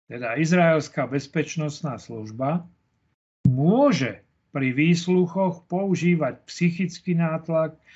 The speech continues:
sugestívne a kapciózne otázky, a ak nemožno účel dosiahnuť inak, i fyzické násilie. Usúdila zároveň,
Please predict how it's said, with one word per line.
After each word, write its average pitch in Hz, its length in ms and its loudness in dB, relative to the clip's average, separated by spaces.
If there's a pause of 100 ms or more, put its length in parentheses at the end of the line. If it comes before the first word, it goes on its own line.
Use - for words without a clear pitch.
(120)
sugestívne 170 1040 2
a - 0 -
kapciózne 143 880 -4
otázky, 156 800 -2 (760)
a 175 240 2
ak 156 160 0
nemožno 175 1040 0
účel 165 640 0
dosiahnuť 170 720 -2
inak, 143 480 -4 (420)
i 165 80 0
fyzické 175 800 -2
násilie. 135 640 -4 (1120)
Usúdila 233 960 4
zároveň, 120 880 -4